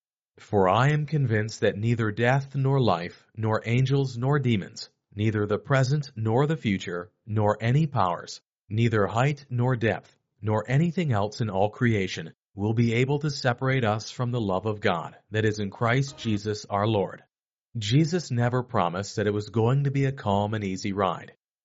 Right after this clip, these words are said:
In fact, He talked about the fact that some people would hate us just because we carry His name, or scorn at the righteous life we have chosen in Him.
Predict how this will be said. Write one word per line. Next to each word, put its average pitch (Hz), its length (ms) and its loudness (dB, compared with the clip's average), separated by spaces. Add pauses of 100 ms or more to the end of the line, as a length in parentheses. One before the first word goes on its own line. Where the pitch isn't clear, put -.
(180)
In 113 120 2
fact, 107 400 -2 (140)
He 143 160 -2
talked 139 400 -4
about 113 320 -2
the 113 80 -6
fact 92 400 -4
that 92 180 -6
some 151 300 -2
people 113 400 -2
would 120 140 0
hate 117 200 -2
us - 260 -14 (260)
just 139 280 -2
because 135 380 -4
we 139 140 -4
carry 98 400 0
His 113 200 -2
name, 90 340 -6 (260)
or 127 180 2
scorn 101 540 2
at 92 120 -4
the 95 100 -4
righteous 117 500 0
life 110 360 -2
we 113 160 -2
have 117 160 -2
chosen 95 440 -2
in 104 120 -2
Him. 98 300 -6